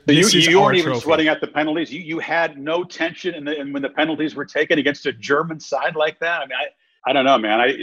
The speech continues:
Speaker 1: I, it's, it was still hard for me to forget Moscow against United in that final. I just said, "Please," it, it, people don't understand. They don't get it,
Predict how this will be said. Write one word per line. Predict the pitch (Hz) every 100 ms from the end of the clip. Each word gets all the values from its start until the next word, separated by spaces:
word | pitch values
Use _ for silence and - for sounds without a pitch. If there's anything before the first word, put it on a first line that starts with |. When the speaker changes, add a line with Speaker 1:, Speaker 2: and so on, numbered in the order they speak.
| 117
Speaker 1:
I, | 143
it's, | 147 143 -
it | 190
was | 135
still | - 190 180
hard | 160 156 143 -
for | 135
me | 143
to | 135
forget | - 123 139 135 127
Moscow | 131 139 - 160 135 131 - _ _ _ -
against | 123 135 -
United | 131 127 131 127
in | 123
that | 120
final. | 135 131
I | 143
just | 143 151
said, | 120 -
"Please," | - 160 151 - - -
it, | -
it, | - - -
people | 262
don't | 277 247
understand. | 202 180 - - 160 202 165
They |
don't | 180 233 220 _
get | 156 180
it, | 127